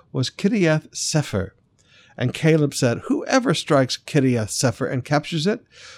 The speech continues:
to him I will give Akash my daughter as wife." And Othniel,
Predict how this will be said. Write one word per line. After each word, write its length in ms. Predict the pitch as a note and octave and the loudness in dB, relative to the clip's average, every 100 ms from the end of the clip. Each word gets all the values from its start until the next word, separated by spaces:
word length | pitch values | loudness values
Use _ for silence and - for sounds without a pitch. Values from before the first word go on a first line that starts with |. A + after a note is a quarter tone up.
| - | -6
to 120 | - | 0
him 360 | B2+ G3+ A#3+ A3+ | 4 6 4 4
I 140 | E3+ | 2
will 160 | E3 D#3+ | 4 4
give 240 | D3 D3+ - | 4 2 2
Akash 560 | - F#3 - G3 F#3 - | -2 -4 2 0 0 0
my 160 | C#3 | 0
daughter 360 | A2+ C#3+ D#3 D3 | 4 4 4 2
as 220 | - C3 | 0 0
wife." 340 | A#2+ F#2+ - - _ _ _ _ _ _ _ _ - | 0 -2 -4 -18 _ _ _ _ _ _ _ _ 0
And 180 | C#3+ - _ - | 0 0 _ -4
Othniel, 640 | B2+ - F#3+ A3+ E3+ B2 | -4 0 4 6 6 4